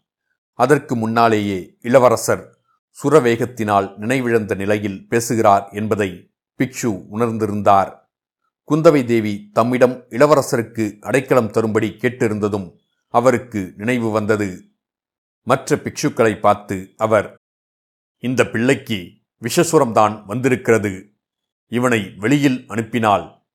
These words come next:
இன்னும் ஆயிரக்கணக்கானவர்களுக்கு வந்துவிடும். இலங்கையில் எத்தனையோ ஆயிரம் பேர் சுரத்தினால் இறந்து போனார்கள். ஆகையால்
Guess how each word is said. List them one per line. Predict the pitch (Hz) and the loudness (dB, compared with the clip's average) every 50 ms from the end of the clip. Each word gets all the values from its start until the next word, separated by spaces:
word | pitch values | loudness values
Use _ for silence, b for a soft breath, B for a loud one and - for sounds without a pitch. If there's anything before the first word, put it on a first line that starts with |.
| _ _ _ _ | _ _ _ _
இன்னும் | - 104 120 139 135 131 127 131 - _ - | -10 -8 -6 -4 -4 -4 -4 -6 -12 _ -10
ஆயிரக்கணக்கானவர்களுக்கு | 92 98 123 139 135 131 - - 120 117 110 - 117 113 113 113 110 110 101 113 110 101 107 - 107 98 90 87 | -4 -2 0 0 0 0 0 0 0 0 0 0 0 2 2 2 2 0 0 -2 -4 -6 -6 -8 -10 -10 -10 -8
வந்துவிடும். | 92 107 113 117 117 117 113 110 110 92 87 - _ _ _ _ _ _ _ _ _ _ _ _ _ | -8 -8 -4 -2 -2 0 0 0 0 -2 -4 -10 _ _ _ _ _ _ _ _ _ _ _ _ _
இலங்கையில் | - 101 117 139 143 127 135 117 110 107 95 87 - _ _ | -8 -4 -2 0 0 2 0 0 0 -2 -4 -6 -12 _ _
எத்தனையோ | - 107 107 - - 156 143 139 123 127 127 123 120 123 | -6 -6 -6 -2 -2 -2 0 0 0 0 0 0 -2 -4
ஆயிரம் | - 104 113 123 123 120 113 101 | -4 -2 -2 0 0 0 -2 -2
பேர் | 95 104 101 90 87 - _ _ _ _ _ - - | -2 -2 -2 -4 -6 -10 _ _ _ _ _ -4 0
சுரத்தினால் | 147 147 151 156 - 143 123 113 104 101 90 - - | 2 2 2 2 0 0 2 2 2 2 0 -4 -6
இறந்து | 95 107 131 143 131 127 | -4 -2 0 0 0 0
போனார்கள். | 107 113 107 104 104 101 117 113 98 92 - - _ _ _ _ _ _ _ _ _ _ _ | 0 2 2 2 2 2 0 -2 -4 -4 -8 -16 _ _ _ _ _ _ _ _ _ _ _
ஆகையால் | - 104 120 123 135 127 117 110 107 98 85 - - _ _ | 0 2 2 2 2 4 4 6 6 4 2 -2 -14 _ _